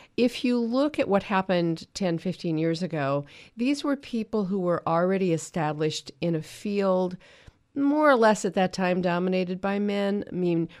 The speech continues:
Richard Dawkins had a, had a huge reputation already. Sam Harris was finishing his doctorate on neuroscience,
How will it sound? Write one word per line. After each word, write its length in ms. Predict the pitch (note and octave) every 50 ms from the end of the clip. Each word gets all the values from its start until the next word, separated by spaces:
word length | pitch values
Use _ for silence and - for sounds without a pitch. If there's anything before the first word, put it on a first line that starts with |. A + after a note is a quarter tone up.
| - -
Richard 300 | G3+ A3+ - - A3 E3+
Dawkins 460 | F#3+ F3 F3+ F#3 F#3 G#3+ F#3+ F#3 -
had 280 | - F#3 E3 D#3 D3+ D#3
a, 220 | D3 D3 D3 - - - -
had 200 | D3+ D3 - -
a 40 |
huge 380 | D#3+ D3 - A3 A3 G#3+ F#3+ -
reputation 640 | G3+ F#3+ F#3 - F#3+ - G3+ F3+ F3+ F3 - G3+ F#3
already. 540 | F3 F3 F3 F3 F3+ F3+ F3+ F3 F3 F3 F#3 - - - - - - - _
Sam 380 | - - G#3+ G3 F3+ F3+ F#3 F3
Harris 560 | E3+ F#3+ F3+ F3 F3 E3+ E3 E3 E3 - -
was 180 | D#3+ D3+ -
finishing 480 | - F3+ E3+ E3+ E3+ D#3+ - F#3 E3+ D#3+
his 240 | E3 E3 D#3 D3+ -
doctorate 460 | - D#3+ D#3 D#3+ D#3 - F3 D#3 C3+
on 180 | C3+ C3+ C#3+ D#3
neuroscience, 960 | E3+ F3+ F3+ F3 F3 E3 - - F3 D#3+ D#3 D#3 D#3+ D#3 D3+ D#3 D#3 -